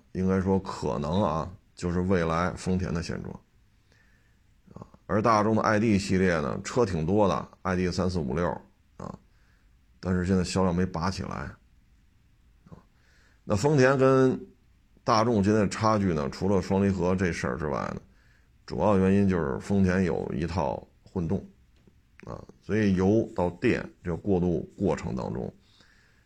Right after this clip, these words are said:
呃，可能大众就比较根儿干，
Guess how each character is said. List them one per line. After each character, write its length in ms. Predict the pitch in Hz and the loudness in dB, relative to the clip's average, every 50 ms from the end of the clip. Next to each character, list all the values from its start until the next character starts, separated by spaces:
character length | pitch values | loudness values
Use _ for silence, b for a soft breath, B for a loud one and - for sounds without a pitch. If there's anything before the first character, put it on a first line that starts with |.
| b b b b _ | b b b b _
呃， 440 | - 62 53 52 50 50 50 50 50 50 50 50 50 50 50 - _ _ _ _ _ _ _ _ _ _ _ _ _ _ _ _ _ _ _ _ _ _ _ _ _ _ _ _ _ - - _ _ _ _ _ _ _ _ _ _ _ | -12 -10 -8 -8 -6 -6 -8 -8 -8 -10 -12 -12 -14 -16 -18 -20 _ _ _ _ _ _ _ _ _ _ _ _ _ _ _ _ _ _ _ _ _ _ _ _ _ _ _ _ _ -20 -20 _ _ _ _ _ _ _ _ _ _ _
可 260 | - - - 95 87 | -8 -2 0 2 2
能 320 | 87 92 95 107 117 - - - - _ _ - | 4 4 4 4 4 2 -2 -6 -14 _ _ -2
大 220 | 110 101 90 92 | 0 0 2 2
众 240 | 95 101 90 - - - | 2 0 0 -2 -4 -6
就 80 | 82 | -8
比 120 | - - 90 | -6 -4 -2
较 120 | 92 80 | -2 -2
根 120 | 76 92 | -2 -4
儿 80 | 90 87 | -4 -2
干， 240 | 87 87 - - | -4 -4 -6 -8